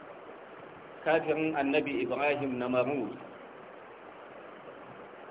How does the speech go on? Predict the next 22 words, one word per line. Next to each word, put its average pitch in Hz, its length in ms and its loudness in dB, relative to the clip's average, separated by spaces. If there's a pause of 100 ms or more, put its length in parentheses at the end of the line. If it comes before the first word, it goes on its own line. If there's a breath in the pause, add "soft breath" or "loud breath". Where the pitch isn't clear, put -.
(120)
ya 117 260 6
Allah 147 320 8
ya 123 160 6
yi 120 40 4
masa. 120 280 0 (1200)
Annabi 135 360 2
Ibrahim 135 480 2
ya 135 120 2
ce, 143 140 0
"Fa 131 100 -2
inna 143 320 0
Allah 135 320 6
ya'ti 123 480 2
bi 127 240 -2
shamsi 143 340 -2
min 135 180 2
al-mashriqi 127 920 0
fa 147 220 2
ati 139 200 0
biha 131 440 4
min 135 200 2
al-maghribi 127 800 2